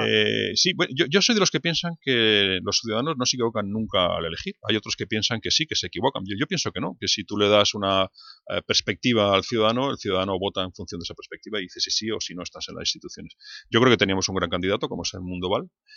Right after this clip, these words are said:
Yo creo que hizo una gran campaña, lo que pasa es que los resultados son lo que son y eso no podemos abstenernos de eso. Luego, algo hicimos mal. Si pasamos de ser miembro del gobierno de la Comunidad de Madrid a no estar en la Cámara,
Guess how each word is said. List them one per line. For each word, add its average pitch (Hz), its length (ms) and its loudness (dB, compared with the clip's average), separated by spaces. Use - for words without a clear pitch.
Yo 104 200 4
creo 95 160 2
que 101 100 -6
hizo 92 120 -6
una 95 80 0
gran 87 180 2
campaña, 107 380 0
lo 123 80 -4
que 92 80 -4
pasa - 220 -4
es - 20 -6
que 117 100 2
los 98 120 2
resultados 92 400 -6
son 123 100 -8
lo 98 60 -6
que - 80 -16
son 196 300 -6
y 107 100 -6
eso 101 160 0
no 107 220 2
podemos 98 400 4
abstenernos 90 500 -4
de 92 220 -4
eso. 131 140 -2
Luego, 101 360 -2
algo 135 240 10
hicimos 110 360 2
mal. 76 220 -8
Si - 160 -2
pasamos 98 380 4
de 90 60 4
ser 98 260 0
miembro 95 380 0
del 92 100 2
gobierno 95 380 0
de 92 60 -2
la 92 60 0
Comunidad 95 260 -6
de - 20 -8
Madrid 104 240 -4
a 101 140 6
no 107 100 4
estar 113 260 4
en 110 60 2
la 107 120 2
Cámara, 135 280 2